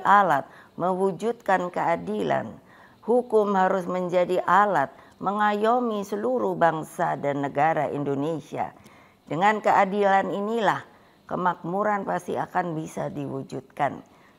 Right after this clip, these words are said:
Karena itulah terus genggam erat semangat reformasi itu. Jangan lupa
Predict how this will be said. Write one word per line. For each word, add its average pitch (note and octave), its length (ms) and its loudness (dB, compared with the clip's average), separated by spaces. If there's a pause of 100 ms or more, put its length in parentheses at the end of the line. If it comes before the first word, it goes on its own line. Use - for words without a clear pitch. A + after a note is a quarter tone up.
Karena C#3 560 0
itulah C3 560 2 (480)
terus F3+ 400 0
genggam D3 560 0
erat E3 480 0
semangat D3+ 640 -4
reformasi C3+ 960 -6
itu. - 240 -20 (1000)
Jangan A#3+ 380 4
lupa D#3 560 0